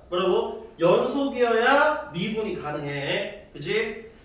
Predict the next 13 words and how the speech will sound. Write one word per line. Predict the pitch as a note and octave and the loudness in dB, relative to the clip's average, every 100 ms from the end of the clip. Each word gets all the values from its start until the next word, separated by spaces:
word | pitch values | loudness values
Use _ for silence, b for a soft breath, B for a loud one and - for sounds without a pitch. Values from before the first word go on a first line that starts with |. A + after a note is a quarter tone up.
| - | -2
그러면 | B3+ C4+ A#3+ - | 4 6 6 4
미분 | C#4 C#4+ C#4 | 2 0 -2
가능성을 | A3 A#3 C#4 C#4+ C#4 B3+ B3 | 2 4 6 4 4 2 0
생각해 | B3+ B3+ A#3+ | 0 0 0
볼 | F3+ F3+ | 0 0
때 | G#3+ F#3+ - - - - | 0 0 -2 -6 -16 -6
제일 | A3 A#3+ C#4+ D4 | 2 4 6 2
먼저 | A#3+ A3+ G#3+ | 0 0 0
뭐? | F#3+ A#3 - - | 0 2 0 -2
극한값이 | A3+ - C#4 C#4 C4 C4 | -4 0 0 0 -2 -4
존재하는가부터 | G#3+ F#3+ A3 A3+ G#3+ F#3+ F3+ G3 | -6 -2 -2 0 -2 -2 -4 -6
해, | G3+ G3+ | -6 -2
해야겠지. | A#3 A#3 - - - - - | 0 0 -2 -6 -8 -10 -14